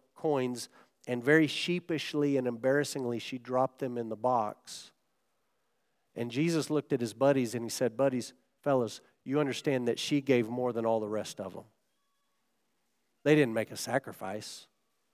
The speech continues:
They gave. Kudos to you for giving.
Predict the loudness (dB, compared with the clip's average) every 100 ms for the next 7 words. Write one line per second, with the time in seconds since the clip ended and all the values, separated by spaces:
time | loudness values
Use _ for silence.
0 | _ _ _ _ 0 0 4 6 8 8
1 | 4 -2 -16 _ _ _ _ _ _ -2
2 | 2 2 0 -4 -2 -2 0 4 6 4
3 | 2